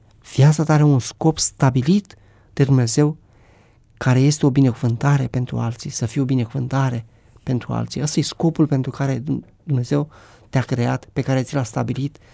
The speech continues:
să fii o binecuvântare pentru alții. Și poți să-i transmiți acest mesaj important când îi spui: „Felicitări! Cu Dumnezeu poți totul.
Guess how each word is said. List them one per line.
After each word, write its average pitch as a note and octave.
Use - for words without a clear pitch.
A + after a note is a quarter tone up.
să -
fii D#3
o -
binecuvântare C#3+
pentru B2+
alții. A#2
Și -
poți F#3+
să-i G3+
transmiți D3+
acest F3
mesaj C#3+
important D3
când D3
îi C3+
spui: C3
„Felicitări! C3+
Cu D3+
Dumnezeu C3+
poți E3+
totul. G3+